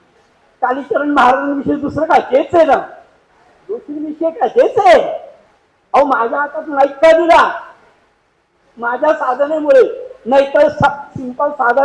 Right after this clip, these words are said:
मी आलो असतो, "हे आलाय, वाडा घ्या, वाडा." जाऊ दे. संपला विषय. आहे की नाही? कोणाचाही वैयक्तिक सत्कार होत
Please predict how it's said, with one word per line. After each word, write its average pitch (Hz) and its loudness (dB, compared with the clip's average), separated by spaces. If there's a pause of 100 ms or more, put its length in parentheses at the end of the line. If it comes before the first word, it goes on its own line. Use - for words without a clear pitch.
मी 294 -2
आलो 277 4
असतो, - 2 (100)
"हे - -6
आलाय, 226 4 (180)
वाडा 220 4
घ्या, 214 2
वाडा." - -10
जाऊ 214 2
दे. 190 -4 (1200)
संपला 277 4
विषय. - -12 (580)
आहे 226 2
की 392 2
नाही? 403 6 (1500)
कोणाचाही 330 6
वैयक्तिक 320 4
सत्कार 294 0
होत 277 2